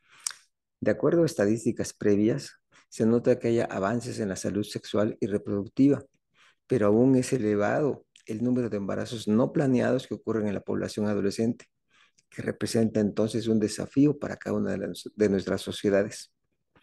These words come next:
La mayoría de embarazos en adolescentes son no deseados, precipitados o sorpresivos.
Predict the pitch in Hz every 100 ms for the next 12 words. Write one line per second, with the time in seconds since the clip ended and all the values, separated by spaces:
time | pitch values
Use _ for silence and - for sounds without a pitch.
0 | _ - - - - 143 107 107 110 147
1 | 185 143 110 113 120 - 104 95 95 117
2 | 110 151 151 160 - - 160 151 156 151
3 | - 123 127 139 107 - _ _ _ 120
4 | 120 - - - 110 285 214 165 120 117
5 | 104 - 135 - -